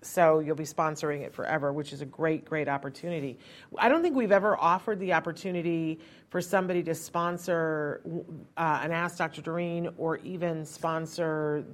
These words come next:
Talking with Temple. Like, like, we've never had that on the table before. So it's a great, great opportunity for somebody who wants that opportunity. Okay, um, but today we're gonna be talking about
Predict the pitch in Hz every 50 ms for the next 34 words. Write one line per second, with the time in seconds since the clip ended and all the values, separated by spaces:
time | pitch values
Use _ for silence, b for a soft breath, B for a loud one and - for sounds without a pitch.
0 | - - - - - 185 175 170 175 165 151 147 139 - - 151 160 175 - -
1 | 50 - - - b b b b b b b b - - 151 147 147 - - -
2 | _ - - - - _ - 156 156 147 156 160 151 156 165 170 170 175 175 170
3 | 165 175 180 170 160 165 160 147 156 151 151 151 147 143 143 - 160 151 143 143
4 | 131 - 135 - - - - - - - 170 151 143 139 147 - - 170 160 156
5 | 127 - 165 156 147 143 143 139 - 139 - - 151 143 139 135 127 123 - 135
6 | - 143 135 135 131 123 127 135 143 135 131 135 127 123 120 - - 131 120 71
7 | 107 - - 131 - 233 214 135 113 - B B B B B B B B B -
8 | 247 262 254 180 - - B B B B B B B B B B - _ - 202
9 | 202 196 190 185 185 185 180 175 175 175 - - 202 - - 196 240 240 247 240
10 | 233 226 214 202 190 - 208 190 190 185 196 185 175 180 170 165 165 160 156 156
11 | -